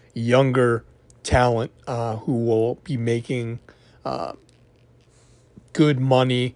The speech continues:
uh, but not, but not wicked talented money,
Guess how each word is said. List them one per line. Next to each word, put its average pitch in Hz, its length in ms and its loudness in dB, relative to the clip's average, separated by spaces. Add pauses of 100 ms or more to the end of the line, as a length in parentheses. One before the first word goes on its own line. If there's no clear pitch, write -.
(360)
uh, - 320 -6 (240)
but 117 160 0
not, 123 340 0 (2250)
but 120 100 0
not 123 320 2 (160)
wicked 131 540 -2
talented 120 560 2
money, 113 400 -2